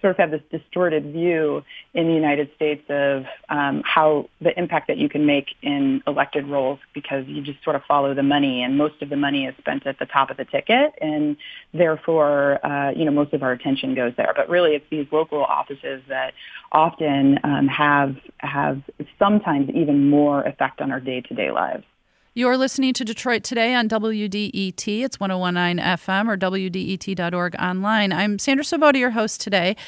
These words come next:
Speaker 2: and we're talking with Erin Los Cotrero. She's the founder of the organization She Should Run, which is seeking to have more women in political office. So, Erin,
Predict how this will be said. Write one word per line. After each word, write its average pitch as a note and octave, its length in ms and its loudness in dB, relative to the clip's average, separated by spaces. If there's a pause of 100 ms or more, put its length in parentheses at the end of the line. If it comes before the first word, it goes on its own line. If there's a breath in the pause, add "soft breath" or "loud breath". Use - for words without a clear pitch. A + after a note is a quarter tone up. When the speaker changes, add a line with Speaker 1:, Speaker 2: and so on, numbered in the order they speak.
(140 loud breath)
Speaker 2:
and A3 60 -2
we're A#3 80 -2
talking C4 420 2
with A#3 180 -2
Erin G#3+ 280 0
Los F#3+ 200 -2
Cotrero. F3 540 0
She's G3+ 160 -6
the G3 80 -6
founder A#3+ 460 2
of A3+ 100 -2
the G#3+ 120 -2
organization G3+ 580 -2
She A#3+ 340 -4
Should G#3 420 -4
Run, E3+ 340 2 (340 loud breath)
which F3+ 280 -4
is F3 280 -4
seeking E4 340 -6
to D4+ 80 -6
have A3 300 -2
more G#3+ 420 -2
women F#3+ 460 -2
in E3+ 400 -2
political E3+ 460 -8
office. G3+ 360 -2
So, G#3+ 160 0
Erin, C4+ 260 4